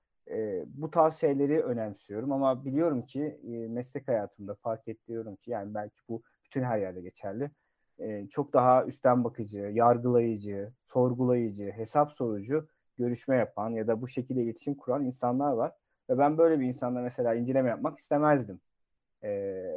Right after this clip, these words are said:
ama işte bu bir sistem, yani bu bir çözüm değil aslında. Şu an bunu söylemek istiyorum. Yani benim sosyal incelemeye gidiş şeklim bir çözüm değil.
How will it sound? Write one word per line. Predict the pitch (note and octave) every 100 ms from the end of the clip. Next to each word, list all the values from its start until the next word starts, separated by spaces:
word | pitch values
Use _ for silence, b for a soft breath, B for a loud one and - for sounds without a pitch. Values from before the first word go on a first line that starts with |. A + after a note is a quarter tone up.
| D2 -
ama | C#3 E3
işte | D#3 E3+ D#3
bu | F#3 F#3 _ _ _ _ D#4 - -
bir | C3
sistem, | D#3 - D3+ - D#3+ E3 -
yani | A#2+
bu | D3 E3+
bir |
çözüm | F3+ - D#3 E3 E3+
değil | F3 B2
aslında. | G#2+ - G#2
Şu | - C#3
an | C#3 C#3
bunu | D#3
söylemek | C3+ G#2 F#2+
istiyorum. | _ G2+ G#2
Yani | A2+
benim | C#3+ E3 - _ _ _
sosyal | - C#3+ - E3+
incelemeye | C#3+ C3+ C3+ C#3+ C#3+ D3 D3 B2+
gidiş | B2+ C3 D#3+ -
şeklim | - B2+ D3 D3+ C#3+
bir | C#3+
çözüm | - B2+ B2+ B2+
değil. | B2 G#2+